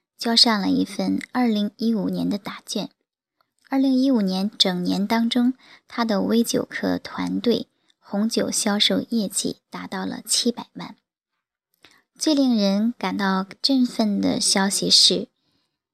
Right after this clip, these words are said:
在这七百万当中，有一份功劳来自于他的五岁的女儿。有一段时间呢，珍玉在微信群里边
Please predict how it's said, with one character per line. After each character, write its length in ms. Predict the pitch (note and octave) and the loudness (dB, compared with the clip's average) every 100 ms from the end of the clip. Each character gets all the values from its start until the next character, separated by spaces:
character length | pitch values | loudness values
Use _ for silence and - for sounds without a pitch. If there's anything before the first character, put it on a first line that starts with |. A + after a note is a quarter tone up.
| _ _ _ _ _ | _ _ _ _ _
在 160 | - C4+ | -2 4
这 160 | C4 | 4
七 300 | C4 - C#4+ | 4 2 4
百 200 | C#4 G3+ | 4 4
万 200 | - G3 | 2 0
当 200 | G#3+ A3+ | 2 2
中， 300 | A#3 A#3+ A#3+ B3+ _ _ _ _ | 2 2 2 -2 _ _ _ _
有 200 | - F#3+ | -2 -2
一 120 | F3+ A3+ | 0 0
份 220 | C#4+ B3+ | 2 2
功 240 | C4 B3+ | 4 4
劳 320 | A#3 F#3 F#3 - _ | 2 2 -2 -6 _
来 220 | - F#3 | -10 -10
自 180 | G3 - | -4 -2
于 140 | G#3+ G3+ | -2 -2
他 240 | - A3+ | -2 -2
的 260 | G3+ F#3 - | -2 -4 -8
五 200 | - F3 | -12 -8
岁 280 | F#3 - C4 | 0 4 4
的 120 | A#3 | 2
女 240 | F#3+ F3+ - | -2 -2 -6
儿。 300 | - D#3+ - - _ _ _ _ _ _ _ _ - - - _ _ _ _ _ _ _ _ | -10 -10 -12 -16 _ _ _ _ _ _ _ _ -20 -20 -20 _ _ _ _ _ _ _ _
有 100 | A#3 | 0
一 60 | B3 | 4
段 160 | D#4+ | 4
时 220 | D4+ - A#3+ | 4 4 4
间 260 | C4 C#4 | 2 2
呢， 360 | C4+ G#3+ G3+ G#3+ _ _ _ | 4 4 2 -2 _ _ _
珍 260 | - C4 C4 | -2 0 2
玉 240 | B3 G#3 | 2 2
在 680 | G3 - G3+ F#3+ F#3+ F#3 G#3+ - _ _ _ | 0 -2 0 0 0 -2 -6 -8 _ _ _
微 140 | B3+ | 0
信 220 | C4 D4 B3 | 2 2 2
群 260 | - G3 | 2 2
里 160 | G3+ F#3+ | 2 0
边 360 | F#3+ G#3 G#3+ | -2 -2 -4